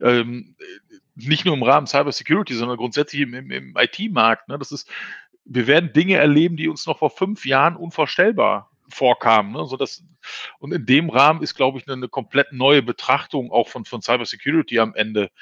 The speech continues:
vonnöten. Aber das wird sich im Rahmen der K I erst entwickeln. Bin fest davon überzeugt, dass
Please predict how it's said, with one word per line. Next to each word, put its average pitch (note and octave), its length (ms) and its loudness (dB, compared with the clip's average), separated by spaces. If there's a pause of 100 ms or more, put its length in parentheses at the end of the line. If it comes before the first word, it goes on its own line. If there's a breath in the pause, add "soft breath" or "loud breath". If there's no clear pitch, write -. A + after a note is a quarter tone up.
(380 loud breath)
vonnöten. A#2 460 2
Aber A2+ 140 4
das A#2 140 -2
wird B2+ 120 0
sich - 140 -8
im B2 160 -6
Rahmen B2 240 2
der B2 80 2
K B2 160 0
I C3 180 -4
erst - 220 -6
entwickeln. F#2 420 -4 (460)
Bin C3 240 -4
fest - 260 -2
davon B2+ 200 -2
überzeugt, B2 460 0
dass A#2+ 200 -4